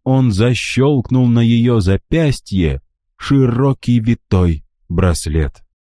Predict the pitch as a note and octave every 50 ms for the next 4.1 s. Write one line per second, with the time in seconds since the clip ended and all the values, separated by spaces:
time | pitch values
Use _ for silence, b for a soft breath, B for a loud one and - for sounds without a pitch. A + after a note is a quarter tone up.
0 | _ _ _ _ _ _ _ _ _ _ _ _ _ - - A#2+ A#2 A#2 A2+ B2
1 | - _ _ _ _ _ - B2 A#2+ B2 B2 C#3 D3+ D#3 D3 C#3 A2+ A#2 A2+ G2
2 | E2+ - - _ - A#2 F#2+ A#2 A#2+ A#2+ A#2 A2+ A2 A2 A2 G#2 G2 F2 - _
3 | _ _ _ _ _ - A#2 F#2+ G2+ B2+ B2 A2+ G2+ E2+ D2+ C2+ C2+ - - -
4 | _